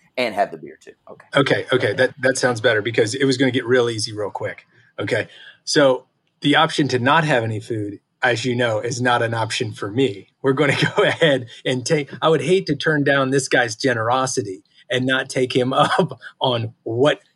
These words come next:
Speaker 2: delicious delicacy he's going to provide for me, okay?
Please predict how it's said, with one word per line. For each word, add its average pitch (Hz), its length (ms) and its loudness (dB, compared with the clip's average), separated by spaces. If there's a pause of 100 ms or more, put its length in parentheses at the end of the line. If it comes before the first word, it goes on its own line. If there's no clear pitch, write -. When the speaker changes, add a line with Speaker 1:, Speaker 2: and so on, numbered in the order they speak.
(220)
Speaker 2:
delicious 131 640 2
delicacy 120 720 0
he's 117 260 -6
going 120 240 -2
to 113 120 -8
provide 113 520 -2
for - 260 -14
me, - 100 -20 (160)
okay? 123 360 0